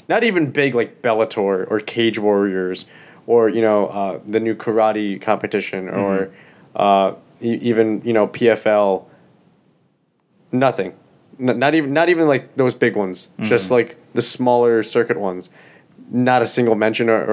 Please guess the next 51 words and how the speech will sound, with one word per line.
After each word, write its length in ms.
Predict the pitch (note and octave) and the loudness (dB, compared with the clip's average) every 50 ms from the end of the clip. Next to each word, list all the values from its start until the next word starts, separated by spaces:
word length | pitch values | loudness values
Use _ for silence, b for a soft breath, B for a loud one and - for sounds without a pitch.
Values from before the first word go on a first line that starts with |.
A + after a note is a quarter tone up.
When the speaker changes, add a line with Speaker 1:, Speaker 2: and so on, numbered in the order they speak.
| G#2+ G#2 | 0 0
Speaker 1:
or 40 | G2 | -2
thought 320 | - - - G2+ G#2 G#2+ | -2 -2 0 2 2 2
of. 300 | - C3+ D3 D#3 D#3 - b b b b b b b b _ _ | 2 2 0 0 -4 -10 b b b b b b b b _ _
I 60 | - A2+ | -2 0
was 100 | A2+ G#2+ | 0 0
like, 120 | G#2 G#2 | -2 -2
"All 60 | A#2 C3+ | 0 0
right, 200 | D#3 D3+ - - | 0 -2 -2 -2
time 140 | - B2 | -2 0
to 60 | B2 A#2 | 0 0
go. 160 | - - - - _ _ _ _ - | -2 -4 -6 -12 _ _ _ _ -6
Time 120 | - A2 G2+ | -4 -4 -4
to 40 | F#2+ | -4
go." 160 | - C2 C2+ - - - - - - - - B B B B B B B B B B - | -8 -10 -12 -14 -18 -20 -20 -20 -20 -20 -20 B B B B B B B B B B -4
And 80 | - G#3+ | -2 0
even 220 | A#3+ A#3 A3 G#3+ | 2 2 2 2
then, 120 | G3 F3 D#3 | 2 2 2
it 40 | |
was 100 | C#3+ C3+ B2+ | 2 2 2
just 140 | C3+ A#2+ A#2+ | 2 2 2
like, 80 | A#2+ C3+ | 2 2
You 60 | D3 | 2
know 80 | D3+ | 2
what? 160 | D3 D3+ C#3+ A#2 | 2 2 2 2
I 80 | C3+ | 0
just 140 | B2 A#2+ A#2 | 0 0 0
don't 100 | A#2+ B2 | 0 2
wanna 140 | A#2+ A2+ A2 | 2 2 2
listen 240 | G#2+ G#2+ - A#2+ A2+ | 0 -2 -2 -4 -2
to 140 | A2+ A#2+ A2+ | 0 0 2
it. 280 | A#2 A#2 A#2 - - - - - - | 2 0 -2 -4 -12 -20 -20 -6 -2
They're 120 | - A#2+ | -2 -2
fine. 500 | G#2+ - - A2 G#2+ G#2+ A2 A2 A2 G#2+ | 0 0 0 0 2 2 0 0 -2 -2
They 100 | - A2 A2 | -2 0 0
don't, 340 | A2+ G#2+ - - - - A#2+ | 0 -2 -4 -8 -14 -6 -2
they, 180 | A#2 A#2 A2 | -2 -2 0
I 140 | - A#2 A#2 | 0 0 0
have 140 | A#2 A2+ A#2 | 0 0 2
no 100 | A#2+ A#2+ | 2 2
reason 280 | A#2 A2+ A#2 G#2+ A#2 G#2+ | 2 2 0 -2 -2 -4
to 80 | A2 G#2 | -2 0
say 160 | - A2+ G#2+ | 2 2 4
they're 120 | G2+ G#2 | 2 2
bad 220 | G2 G2+ G2+ G2+ G2 | 2 2 2 2 0
people. 380 | - G#2 G#2 - G#2+ A2 G#2+ | -2 -2 -2 0 0 0 2
I 60 | G#2+ A2 | 2 2
have 80 | A2+ A#2 | 2 2
no 60 | A2+ | 2
reason 240 | A2 A2+ A2 G#2+ G#2+ | 2 0 0 -2 -4
to 80 | G#2+ G2+ | -4 -4
say 360 | - A2 G#2 G#2 G#2 G#2 | -2 0 0 2 0 0